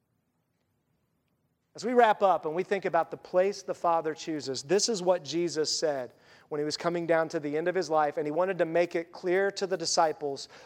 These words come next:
what it looked like to choose to be in a relationship with the Heavenly Father and with him. Okay? This is how God chooses it. Here's what Jesus said. He knows he's dying. Moses knows he's dying. He writes Deuteronomy.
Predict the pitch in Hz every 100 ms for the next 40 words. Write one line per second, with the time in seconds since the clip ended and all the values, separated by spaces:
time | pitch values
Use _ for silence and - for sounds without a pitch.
0 | - 143 165 190 202 175 196 - 160 143
1 | 135 127 - - - 170 - - 185 196
2 | 196 - 175 190 180 175 170 175 180 -
3 | 156 - 147 131 - - - 156 151 151
4 | 151 147 151 143 160 147 135 127 - 143
5 | 139 143 113 _ _ _ _ _ _ _
6 | _ _ _ _ _ - 160 190 - -
7 | _ _ _ _ 135 190 196 247 190 202
8 | 196 190 180 - 190 165 131 127 - 170
9 | 175 190 165 185 180 170 - 170 135 -
10 | - - 196 196 202 214 214 226 151 202
11 | 196 165 151 196 196 208 - 185 202 202
12 | 220 170 208 185 156 175 185 180 - 202
13 | 185 196 185 160